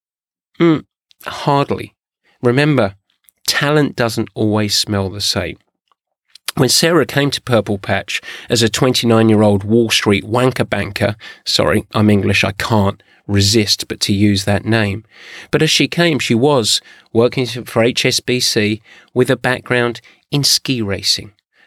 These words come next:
Her diet, poor. Her social life, smoking cigarettes, a lot of cigarettes. Nothing reeked of this gifted athlete,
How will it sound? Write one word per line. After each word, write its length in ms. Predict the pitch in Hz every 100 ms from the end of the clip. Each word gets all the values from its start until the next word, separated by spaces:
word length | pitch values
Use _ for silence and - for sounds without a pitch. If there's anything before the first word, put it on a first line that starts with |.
| -
Her 100 | 143
diet, 480 | - 123 131 156 - _ _ _
poor. 500 | - 139 110 92 98 _ _ _
Her 160 | 156
social 520 | 139 - 143 135 143
life, 460 | 135 139 156 156 - _ _ -
smoking 720 | - - 127 120 120 120 107
cigarettes, 720 | - 117 101 95 90 - - - - -
a 80 | 117
lot 580 | 113 123 113 - - - _ _
of 120 | - -
cigarettes. 880 | - 107 98 92 85 - - - - _ _ _ - -
Nothing 560 | 139 165 196 - 135 110 - _ -
reeked 680 | 107 127 123 - - - - _ _ _ _ _
of 160 | 123 -
this 180 | 104 -
gifted 480 | - 113 - 101
athlete, 580 | 104 104 - 90 85 85